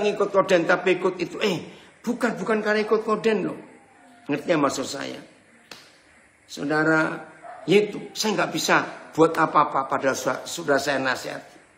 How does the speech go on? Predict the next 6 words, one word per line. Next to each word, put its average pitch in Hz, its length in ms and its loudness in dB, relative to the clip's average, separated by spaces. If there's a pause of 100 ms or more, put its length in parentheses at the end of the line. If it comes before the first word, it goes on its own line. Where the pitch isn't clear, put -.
(760)
Puji 262 640 2
Tuhan, 147 360 0 (1300)
ada 190 340 2 (140)
di 165 80 -2
antara 156 480 2
mereka 147 480 -2